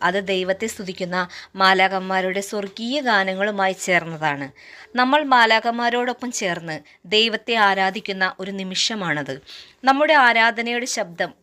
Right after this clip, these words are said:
സ്വർഗത്തിലേക്ക് ഉയർത്താൻ മാലാഖമാർ നമ്മെ സഹായിക്കുന്നു. വിശുദ്ധ കുർബാനയിലെ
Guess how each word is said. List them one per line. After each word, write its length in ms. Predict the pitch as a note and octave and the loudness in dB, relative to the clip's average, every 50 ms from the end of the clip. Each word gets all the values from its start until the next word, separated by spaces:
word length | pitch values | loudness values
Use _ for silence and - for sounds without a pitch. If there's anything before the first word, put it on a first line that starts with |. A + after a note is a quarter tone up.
| _ - - | _ -6 -2
സ്വർഗത്തിലേക്ക് 640 | G#3 G3+ G3 F3+ G3 G3 - G3+ G#3 G#3+ G#3+ G#3+ G#3+ F#3+ | -2 -2 0 0 -2 -2 -2 -4 -4 -4 -4 -2 -2 0
ഉയർത്താൻ 400 | F3 E3+ F3 - - F3+ E3 D3 - - - - - - - | 0 0 0 -2 -2 0 0 0 -2 -8 -18 -20 -20 -18 -4
മാലാഖമാർ 720 | G3+ G3+ G#3 G3+ G3 G3 G3 G3 G3+ G3 G3 G3+ G3 G3 - _ - | 2 4 6 6 8 6 6 4 2 0 2 2 2 0 0 _ -12
നമ്മെ 280 | F#3 F3+ F3 F3 F#3+ - G3+ | -12 -10 -8 -8 -8 -8 -8
സഹായിക്കുന്നു. 640 | F3+ - F3+ E3 E3 E3+ D#3+ - D#3+ D#3 D3+ C#3 - - _ _ _ _ _ _ _ _ _ _ _ - - | -8 -6 -4 -4 -4 -4 -6 -10 -12 -10 -10 -12 -14 -16 _ _ _ _ _ _ _ _ _ _ _ -8 0
വിശുദ്ധ 260 | C4+ C#4 - - F#4 | 0 2 2 2 2
കുർബാനയിലെ 720 | F4 E4 D#4+ D4 C4 C#4 C4+ C4+ C4 C4 B3+ B3+ B3 | 2 2 0 2 4 4 4 4 4 0 0 0 0